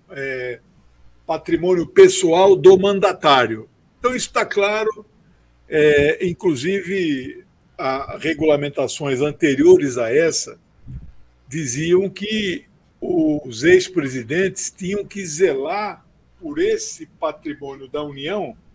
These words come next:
porque a União não é responsável, mas ele também não podia vender.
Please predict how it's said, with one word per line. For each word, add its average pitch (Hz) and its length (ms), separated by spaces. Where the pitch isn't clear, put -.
porque - 240
a 143 60
União 143 360
não 135 160
é 135 80
responsável, 123 960
mas 175 220
ele 208 140
também 202 320
não 226 160
podia 220 360
vender. 190 600